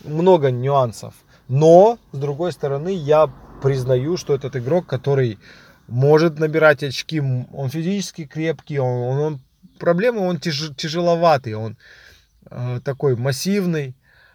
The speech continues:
и если не в форме, он склонный к перевесу, мне кажется, игрок. Интересно, в какой форме он придет в Астану, но он может набирать очки, он реально может набирать очки, причем с дальним броском у него не все нормально.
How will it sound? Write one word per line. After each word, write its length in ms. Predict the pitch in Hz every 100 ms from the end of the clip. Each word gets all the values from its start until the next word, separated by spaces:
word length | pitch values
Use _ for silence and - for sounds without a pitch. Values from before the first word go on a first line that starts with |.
| _ -
и 120 | 127
если 360 | 131 143 143
не 100 | 143
в 80 | 139
форме, 420 | - 185 165 135
он 300 | 117 113 113
склонный 560 | 113 - 151 139 123 110
к 140 | -
перевесу, 580 | - 123 123 160 180 -
мне 180 | 143 135
кажется, 520 | 135 127 117 - 113
игрок. 260 | 110 123 127 _ _ _ _ _ -
Интересно, 640 | - 135 165 185 156 127
в 60 |
какой 240 | 139 127 151
форме 340 | 151 143 131
он 80 | 123
придет 320 | 135 143 135
в 60 | 123
Астану, 420 | - 156 143 110
но 300 | 113 143 160
он 200 | 185 190
может 360 | 190 202 175 147
набирать 420 | 135 135 120 -
очки, 420 | 104 - - 107
он 300 | 107 117 127
реально 380 | 151 185 196 170
может 280 | 170 160 147
набирать 360 | 147 156 156
очки, 260 | 147 - 180
причем 440 | 139 127 123 110
с 80 | 95
дальним 400 | 110 170 208 202
броском 400 | 175 160 175 170
у 40 | 160
него 140 | 160
не 160 | 156 147 _
все 280 | - - 170
нормально. 560 | 156 147 147 143 135